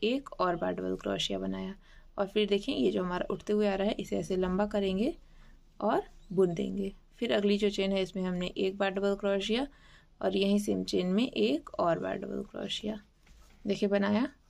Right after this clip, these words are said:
और फिर इसके बाद ये हमारा उठा वाला आ रहा है, तो इसे हमने इस तरह से उठा के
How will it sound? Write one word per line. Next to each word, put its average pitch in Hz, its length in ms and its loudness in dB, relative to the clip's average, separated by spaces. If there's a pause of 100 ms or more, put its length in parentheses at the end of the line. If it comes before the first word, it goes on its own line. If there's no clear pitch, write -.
(120)
और 202 60 -4
फिर 233 180 0
इसके 214 220 0
बाद 202 180 4
ये 196 80 4
हमारा 196 380 0 (640)
उठा 208 180 -2
वाला 202 260 4
आ 196 40 4
रहा 214 120 4
है, 349 80 4
तो - 140 -6
इसे 196 240 0
हमने 185 240 2
इस 185 140 -2
तरह 190 140 0
से 185 140 0
उठा 185 280 0
के 262 200 -2